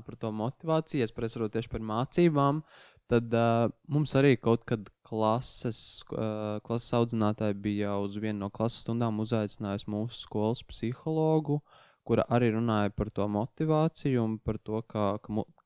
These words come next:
ka šajā laikā vispār jauniešiem trūkst motivāciju mācīties un kaut ko darīt.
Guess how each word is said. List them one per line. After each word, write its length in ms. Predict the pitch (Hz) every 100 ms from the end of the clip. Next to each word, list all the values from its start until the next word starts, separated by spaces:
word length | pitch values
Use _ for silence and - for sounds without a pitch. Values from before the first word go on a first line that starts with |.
| -
ka 80 | 110
šajā 320 | - 120 101 101
laikā 340 | 104 - 110 113
vispār 320 | - 160 143
jauniešiem 400 | 143 127 117 107 -
trūkst 320 | 107 - 113
motivāciju 560 | 113 123 104 - 104
mācīties 560 | 107 107 - 101 101 -
un 80 | 107
kaut 240 | 107 -
ko 80 | 104
darīt. 480 | 101 117 147 156